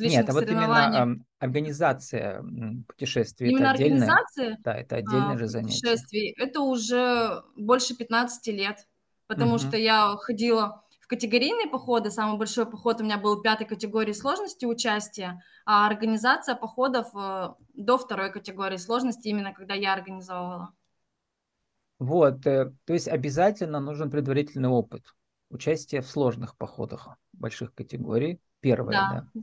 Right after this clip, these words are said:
Speaker 1: Второе, понятно, что нужны деньги на за-, закуп оборудования.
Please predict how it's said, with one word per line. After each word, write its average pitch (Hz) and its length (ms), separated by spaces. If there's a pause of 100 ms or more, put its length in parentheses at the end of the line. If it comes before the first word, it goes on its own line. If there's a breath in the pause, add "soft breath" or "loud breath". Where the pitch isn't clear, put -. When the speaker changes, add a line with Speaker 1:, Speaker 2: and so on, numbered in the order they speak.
(600 loud breath)
Speaker 1:
Второе, 151 560
понятно, 139 420
что - 140
нужны 131 240
деньги 160 400
на 127 220
за-, 120 220
закуп 135 460
оборудования. 120 680